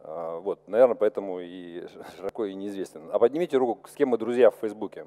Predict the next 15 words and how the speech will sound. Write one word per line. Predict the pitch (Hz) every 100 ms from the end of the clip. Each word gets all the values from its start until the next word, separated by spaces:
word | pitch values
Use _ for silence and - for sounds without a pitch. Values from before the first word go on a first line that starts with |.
| 85
Есть | 117 -
такие? | - - 85
Нет | 104
здесь? | 78 - _ - - - - _
Это | - 117
тот | - 135
случай, | - 170 -
когда | 117 113
я | 117
сейчас | 117
буду | 113
говорить: | 113 120 107
«Здравствуйте, | 98 127 127 -
дорогие | 113 120 120
друзья». | 120 127 143 165